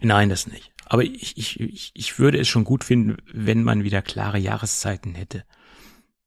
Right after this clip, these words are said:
Also wo man auch merkt, dass Frühjahr ist, dass Sommer ist, dass, dass nicht alles so ineinander verläuft und dass sich das nicht so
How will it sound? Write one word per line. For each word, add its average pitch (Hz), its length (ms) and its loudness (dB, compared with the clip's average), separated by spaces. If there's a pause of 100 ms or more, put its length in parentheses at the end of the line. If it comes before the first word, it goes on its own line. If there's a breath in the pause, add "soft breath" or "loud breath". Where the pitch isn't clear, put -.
(580)
Also 107 220 4
wo 110 60 4
man 113 140 4
auch 117 200 -4
merkt, 107 560 2
dass - 240 0
Frühjahr 117 400 4
ist, - 240 0
dass - 320 -8
Sommer 120 320 4
ist, 110 180 -2
dass, - 300 -8
dass - 180 -4
nicht - 200 -2
alles 120 180 2
so - 60 -2
ineinander 117 360 2
verläuft 113 640 2
und 101 200 -6
dass - 160 -6
sich 104 120 -12
das - 220 -6
nicht 104 140 -10
so 98 260 -4